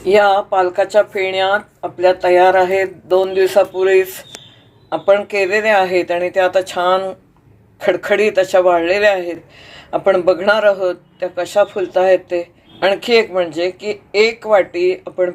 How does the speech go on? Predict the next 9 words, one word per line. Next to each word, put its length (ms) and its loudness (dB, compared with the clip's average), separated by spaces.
पीठ 220 0
घेतलेलं 440 0
होतं, 380 0
त्याला 240 2
एक 240 0
वाटी 240 -2
पालकाचा 720 0
रस 320 -2
होता, 340 -6